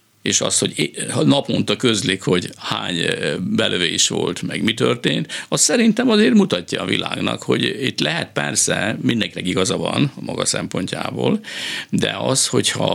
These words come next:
a fő célokat ugye el akarják érni, ahhoz, ahhoz a, a Hamaszt ott helyszínen le kell győzni. Az egy más kérdés, hogy, hogy, ö, ö, ha nem tudják megoldani a, a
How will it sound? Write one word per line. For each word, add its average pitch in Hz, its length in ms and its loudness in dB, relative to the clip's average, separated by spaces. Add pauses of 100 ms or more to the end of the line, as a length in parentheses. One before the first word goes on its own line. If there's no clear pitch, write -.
(440)
a 90 60 -2
fő - 260 4
célokat 104 580 0
ugye 90 340 0
el - 220 -4
akarják 90 460 -4
érni, 135 220 0
ahhoz, 156 200 2
ahhoz 131 440 2
a, - 280 -4 (140)
a - 140 -4
Hamaszt 101 640 0
ott 113 320 0
helyszínen - 640 -2
le - 160 -2
kell - 180 -2
győzni. - 440 -6 (1080)
Az 104 100 2
egy 117 100 4
más 175 260 4
kérdés, 120 420 0
hogy, 110 260 -2 (300)
hogy, 53 440 2
ö, 53 400 0 (680)
ö, 95 280 -6
ha 107 160 -2
nem 113 220 -2
tudják 110 320 0
megoldani 101 540 2
a, 98 220 -2
a 92 420 -6